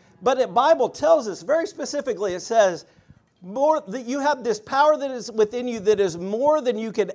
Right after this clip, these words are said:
ever ask, think, or imagine. That power's within you." And I, guys, I want you to understand this. If you could go ahead and click the slide, Dale, the next slide,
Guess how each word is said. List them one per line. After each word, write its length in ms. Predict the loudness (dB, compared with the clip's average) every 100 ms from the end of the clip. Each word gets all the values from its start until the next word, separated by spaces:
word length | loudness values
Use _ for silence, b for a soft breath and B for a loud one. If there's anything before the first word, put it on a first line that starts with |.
| 2
ever 640 | 4 4 2 2 2 -2 _ 0
ask, 560 | 2 4 2 -4 -14 -20 -20 _ _ _ _
think, 420 | -2 -2 -4 -6
or 220 | 0 2 4
imagine. 920 | 2 2 0 2 0 -2 -8 -8 -14 _ _ _ _ _ _ _ _ _ _ _ _ _ _ _
That 260 | -6 -6 -6
power's 420 | -4 -2 -2 -6
within 400 | -10 -10 -10 -10
you." 300 | -12 -16 -18 _ _ _ _ _ _ _ _ _ _ _ -8
And 100 | -4
I, 40 |
guys, 280 | 0 2 2
I 40 |
want 260 | 0 -2 -2
you 60 | 0
to 100 | 0
understand 720 | 0 -8 -6 -4 -2 -4 -4
this. 360 | -4 -6 -8
If 100 | -8
you 80 | -6
could 160 | -6 0
go 120 | 2
ahead 120 | 2
and 60 | 0
click 260 | -6 -6
the 100 | -6
slide, 420 | -6 -2 0 -2
Dale, 280 | -4 -4 -4
the 160 | -6 -8
next 240 | -10 -12
slide, 420 | -8 -6 -4 -6